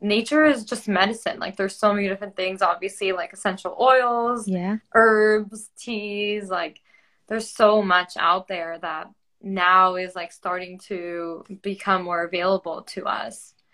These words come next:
Speaker 1: Um,
Speaker 2: Mm.
Speaker 1: but I was just going to mention really quick, I found it really interesting, going back to Sophia Coates, <laughs> but they have a whole,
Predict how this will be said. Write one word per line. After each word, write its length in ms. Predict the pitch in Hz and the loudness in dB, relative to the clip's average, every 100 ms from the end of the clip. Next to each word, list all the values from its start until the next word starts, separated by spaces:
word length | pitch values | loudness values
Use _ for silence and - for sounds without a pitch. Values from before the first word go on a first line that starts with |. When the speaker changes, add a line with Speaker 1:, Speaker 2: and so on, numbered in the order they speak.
| _ _ _ _ | _ _ _ _
Speaker 1:
Um, 340 | 202 196 190 196 | 4 4 4 0
Speaker 2:
Mm. 240 | 185 180 | -2 0
Speaker 1:
but 160 | 214 - | 0 2
I 120 | 196 | 0
was 160 | 233 214 | -4 -10
just 160 | 226 | -14
going 200 | - 208 | -10 -10
to 80 | 202 | -10
mention 440 | 202 175 196 208 196 | -10 -10 -10 -8 -4
really 220 | 185 180 | -4 -4
quick, 300 | - 190 190 | -2 -4 -2
I 80 | 185 - | -6 -2
found 180 | 175 190 | 0 -2
it 100 | - | -4
really 240 | 190 180 | -4 -4
interesting, 720 | 185 190 190 - 170 170 175 _ _ _ | -6 -10 -10 -6 -6 -6 -10 _ _ _
going 280 | 220 220 214 | 4 4 4
back 260 | 208 190 - | 4 2 2
to 100 | 233 | -18
Sophia 500 | 233 226 - 226 208 | -14 -16 -8 -6 -6
Coates, 580 | - 190 165 208 226 214 | -6 -10 -8 -12 -12 -4
<laughs> 1000 | - 311 - 311 _ 302 349 339 - - | -2 -2 -2 -6 _ -10 -8 -8 -10 -4
but 160 | 226 | 0
they 100 | 226 | 0
have 240 | 220 226 220 | 4 4 2
a 60 | |
whole, 580 | 226 214 202 202 208 208 | -4 -8 -8 -6 -8 -10